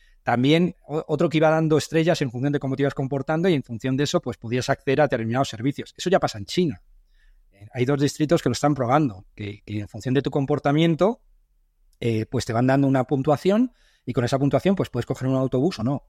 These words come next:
puedes comprar una casa en determinado, en una determinada zona o no. Em, claro, Llegará, ya ha llegado, como os decía, ¿llegará el resto? No lo sé. Yo creo que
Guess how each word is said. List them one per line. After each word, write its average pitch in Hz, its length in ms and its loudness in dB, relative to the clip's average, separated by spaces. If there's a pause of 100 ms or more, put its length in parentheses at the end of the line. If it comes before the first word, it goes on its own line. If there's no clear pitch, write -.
(140)
puedes 120 160 -6
comprar 127 240 -2
una 127 140 0
casa 151 260 0
en 139 100 0
determinado, 127 640 -2 (480)
en 117 120 -6
una 131 80 4
determinada 127 440 2
zona 170 360 4 (120)
o 101 60 -12
no. 107 220 -6 (500)
Em, 127 720 0 (420)
claro, 160 340 4 (140)
Llegará, 135 600 4
ya 120 180 4
ha - 20 8
llegado, 147 360 2 (120)
como 113 180 -8
os 107 40 -4
decía, 113 380 0
¿llegará 123 640 -2 (240)
el 160 180 0
resto? 170 460 -2 (120)
No 151 160 2
lo 175 80 4
sé. 120 240 -2
Yo 117 140 -4
creo 156 260 2
que 127 300 -2